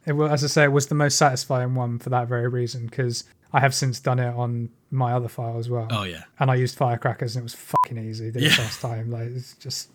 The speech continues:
Speaker 1: makes a mockery
Speaker 2: Well,
Speaker 1: of
Speaker 2: once
Speaker 1: it.
Speaker 2: you've beaten the boss, they're all easy sort of
Speaker 1: Yeah.
Speaker 2: thing. Once you've beaten them, they're easy 'cause you, it's, it's a rhythm game, isn't it? More than anything.
Speaker 1: Yeah.
Speaker 2: Once you got that rhythm, boom. Even easier than Dark Souls. I find that the ones on Dark Souls,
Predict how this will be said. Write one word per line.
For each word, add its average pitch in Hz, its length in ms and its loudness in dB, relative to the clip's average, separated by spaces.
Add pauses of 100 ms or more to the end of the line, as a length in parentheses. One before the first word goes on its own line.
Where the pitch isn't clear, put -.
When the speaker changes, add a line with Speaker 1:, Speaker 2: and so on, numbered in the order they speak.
Speaker 1:
makes 143 240 2
a 131 60 -6
mockery 123 300 -4
Speaker 2:
Well, 175 80 4
Speaker 1:
of 170 60 2
Speaker 2:
once 226 200 6
Speaker 1:
it. - 60 0
Speaker 2:
you've 190 160 2
beaten 147 420 4
the 117 80 0
boss, 95 760 -6
they're 135 240 2
all 123 220 4
easy 92 580 -6 (200)
sort - 240 -2
of 131 60 2
Speaker 1:
Yeah. 120 60 -2
Speaker 2:
thing. 120 120 -2
Once 170 240 2
you've 139 100 -4
beaten 135 340 2
them, 107 180 -6
they're 107 200 -6
easy 95 400 -6
'cause 92 220 -10
you, 104 260 -10
it's, 113 280 -6
it's 131 160 -4
a 123 60 -4
rhythm 151 300 2
game, 101 300 -6
isn't 180 180 -4
it? 98 160 -10
More 113 200 -6
than 110 100 -6
anything. 123 400 -2
Speaker 1:
Yeah. 120 40 -4
Speaker 2:
Once 139 180 -8
you 147 40 -16
got 156 120 -6
that 151 140 -6
rhythm, 143 300 -4
boom. 127 260 -6 (480)
Even 226 260 8
easier 220 240 6
than 202 120 4
Dark 196 240 6
Souls. 98 460 -4 (140)
I 147 80 2
find 185 280 4
that 185 60 2
the 165 80 -2
ones 190 260 4
on 196 100 4
Dark 185 260 0
Souls, 120 580 -2